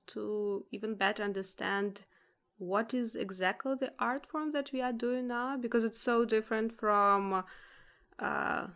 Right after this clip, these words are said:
let's say, original or traditional folklore dances of those countries that, uh, claim to be an origin of ballet dance.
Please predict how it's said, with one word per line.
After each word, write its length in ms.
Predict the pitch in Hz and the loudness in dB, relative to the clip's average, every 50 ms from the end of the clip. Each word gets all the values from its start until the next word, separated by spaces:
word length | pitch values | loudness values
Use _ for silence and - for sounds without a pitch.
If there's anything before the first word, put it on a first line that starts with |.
| - - | -10 -8
let's 160 | 190 175 - | -8 -4 -2
say, 320 | - 202 185 180 180 175 170 - - | 0 2 4 4 2 0 -2 -4 -4
original 640 | 190 185 180 196 214 196 208 202 202 190 185 185 | -2 0 2 2 2 2 2 2 2 2 2 2
or 60 | 185 | 0
traditional 880 | 180 - 196 180 180 190 190 - - 190 185 180 180 180 180 180 180 180 | 0 -2 -2 0 2 2 2 2 2 0 0 0 0 0 0 0 0 -2
folklore 640 | 175 - 190 180 170 - - 220 214 208 196 190 190 | -2 -2 -4 -4 -2 0 0 2 4 6 6 6 6
dances 640 | 185 175 190 185 180 185 185 - - 175 170 170 - | 4 4 4 4 4 2 0 -2 -2 -2 -2 -2 -2
of 260 | - 175 175 175 170 - | -4 -4 -4 -6 -6 -10
those 440 | 180 170 170 196 190 180 - - - | -12 -4 0 0 2 2 0 -4 -6
countries 580 | - - 202 196 202 202 - 190 185 180 - | -2 2 2 2 2 2 0 -2 -2 -2 -2
that, 320 | - 180 180 170 175 - _ _ _ _ _ _ _ _ - - - - | 0 0 0 0 0 -4 _ _ _ _ _ _ _ _ -16 -12 -10 -8
uh, 100 | - - | -8 -8
claim 640 | - - - 220 202 185 180 175 175 175 170 - - - - - | -10 -6 -2 2 2 4 4 2 2 0 0 -2 -4 -8 -10 -8
to 100 | - 202 | -8 -6
be 180 | 175 190 185 180 | -2 0 0 0
an 120 | 175 165 - | 0 0 2
origin 440 | 185 214 226 226 220 214 196 175 175 | 4 6 6 6 4 2 0 -2 -2
of 160 | 180 170 - | -4 -4 0
ballet 260 | - - - - - | 0 0 0 0 -2
dance. 420 | - - - 76 - - - - | -4 -4 -4 -4 -4 -4 -4 -2